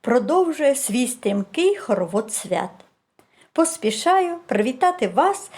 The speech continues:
зі старим Новим роком. Тільки в нашого народу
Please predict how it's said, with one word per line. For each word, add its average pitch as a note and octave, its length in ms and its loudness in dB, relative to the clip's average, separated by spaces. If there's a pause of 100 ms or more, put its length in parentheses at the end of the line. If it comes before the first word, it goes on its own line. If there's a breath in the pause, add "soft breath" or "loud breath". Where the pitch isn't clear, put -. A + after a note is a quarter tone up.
зі A#3 200 0
старим B3+ 680 0 (220 loud breath)
Новим C4 520 2 (180)
роком. G3 580 -2 (1300 soft breath)
Тільки G4+ 380 2
в G4+ 80 0
нашого A3 480 0
народу G3 500 0